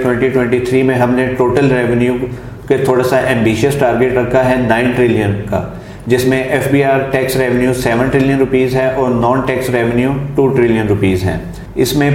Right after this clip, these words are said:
پروونسز کے اگر ہم فور پوائنٹ ون ٹریلین روپیز نکال دیں تو فیڈرل گورنمنٹ کے لیے فور پوائنٹ نائن ٹریلین روپیز رہ جاتے ہیں، جس سے ہمارا جو ڈیفیسٹ ہے وہ فور پوائنٹ فائیو نائن ٹریلین روپیز بنتا ہے۔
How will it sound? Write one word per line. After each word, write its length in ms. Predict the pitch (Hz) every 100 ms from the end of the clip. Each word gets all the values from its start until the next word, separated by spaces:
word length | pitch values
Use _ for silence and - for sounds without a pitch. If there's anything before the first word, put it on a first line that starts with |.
| 143
پروونسز 560 | 143 131 127 151 151
کے 160 | - 139
اگر 200 | 123 131
ہم 180 | 127 127 -
فور 260 | 131 127 131
پوائنٹ 240 | 135 127
ون 160 | 131 143
ٹریلین 340 | 147 131 127
روپیز 320 | 123 123 120
نکال 440 | 117 110 110 120 131
دیں 220 | 98 - - - - - -
تو 120 | - 127
فیڈرل 420 | 135 120 139 131
گورنمنٹ 340 | 127 120 131 131
کے 80 |
لیے 140 | 131 135
فور 220 | 131 127 131
پوائنٹ 200 | 131 120
نائن 200 | 127 135
ٹریلین 360 | 131 123 127
روپیز 360 | 120 123 120 117
رہ 80 | 117
جاتے 340 | 117 113 123
ہیں، 80 | 123
جس 180 | 120 123
سے 140 | 143
ہمارا 380 | 127 120 120 127
جو 300 | 123 127 123
ڈیفیسٹ 580 | 95 107 104 131 147 139
ہے 100 | 127
وہ 140 | 127
فور 260 | 127 120 117
پوائنٹ 220 | 127 127
فائیو 220 | 127 117 117
نائن 160 | 113 120 -
ٹریلین 320 | 120 120 120
روپیز 280 | 107 123 120
بنتا 320 | 107 92 95
ہے۔ 340 | 90 - -